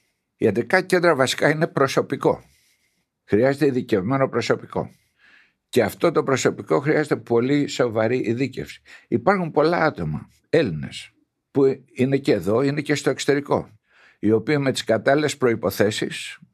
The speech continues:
θα επιστρέψουν. Υπάρχει ένας χειρουργός μεταμοσχεύσεων στην Πάτρα, ο Νικόλαος Καρίδης,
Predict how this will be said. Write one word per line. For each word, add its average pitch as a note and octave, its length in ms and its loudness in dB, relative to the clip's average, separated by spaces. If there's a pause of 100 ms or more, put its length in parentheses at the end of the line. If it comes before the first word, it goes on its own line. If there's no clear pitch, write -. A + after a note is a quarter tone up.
(320)
θα - 120 0
επιστρέψουν. C3+ 540 0
Υπάρχει A#2+ 500 0
ένας A2 280 2
χειρουργός A2 400 0
μεταμοσχεύσεων G#2+ 720 0
στην A#2 200 -2
Πάτρα, E2 480 0 (400)
ο E2 80 -4
Νικόλαος G2+ 560 0
Καρίδης, - 680 0